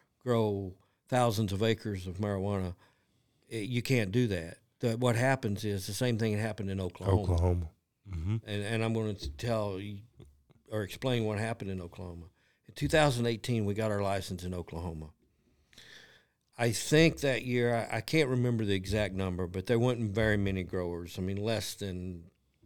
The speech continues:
Speaker 1: five hundred that first year in the whole
Speaker 2: Mm-hmm.
Speaker 1: state. There was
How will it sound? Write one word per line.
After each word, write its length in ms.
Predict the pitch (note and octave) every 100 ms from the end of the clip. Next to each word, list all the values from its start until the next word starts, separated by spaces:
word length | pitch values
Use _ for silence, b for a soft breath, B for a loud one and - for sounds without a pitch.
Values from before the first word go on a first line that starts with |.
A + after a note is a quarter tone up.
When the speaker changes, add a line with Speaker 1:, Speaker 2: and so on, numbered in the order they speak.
| - - _
Speaker 1:
five 280 | - G#2 F#2+
hundred 280 | G2+ F2 F2
that 140 | F2
first 320 | - E2 -
year 220 | F#2 F2 - _ _ -
in 120 | G#2
the 60 | F#2+
whole 160 | F#2+
Speaker 2:
Mm-hmm. 60 | G#2
Speaker 1:
state. 380 | - F#2 D#2+ E2 _ _ _ _ _ _ _ b b b b b b _ _
There 160 | - A#2
was 600 | G#2 G2+ F#2 - - -